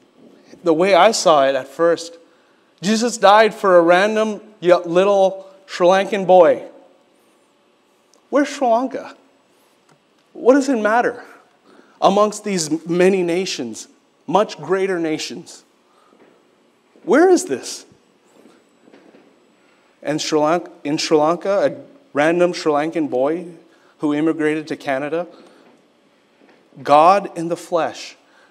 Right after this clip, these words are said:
died for me. I'm not Bill Gates.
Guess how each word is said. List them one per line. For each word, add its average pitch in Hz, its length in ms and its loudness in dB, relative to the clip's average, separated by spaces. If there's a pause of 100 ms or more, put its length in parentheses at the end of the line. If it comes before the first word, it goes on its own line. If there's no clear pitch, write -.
(120)
died 151 340 2
for 160 160 -8
me. 139 320 -8 (2250)
I'm 196 180 4
not 220 260 2
Bill 208 160 0
Gates. 180 520 -8